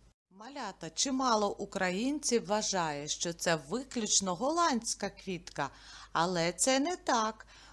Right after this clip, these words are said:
Вона зростає у степах Херсонщини, Миколаївщини, в Кримських горах.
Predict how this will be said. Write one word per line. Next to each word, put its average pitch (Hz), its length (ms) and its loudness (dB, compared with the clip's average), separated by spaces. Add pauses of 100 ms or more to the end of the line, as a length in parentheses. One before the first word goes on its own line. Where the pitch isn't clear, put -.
Вона 190 380 4
зростає 202 760 4
у 180 180 -4
степах 180 880 2 (400)
Херсонщини, 208 1000 2
Миколаївщини, 202 1080 2
в 185 80 -14
Кримських 247 600 0
горах. 226 520 0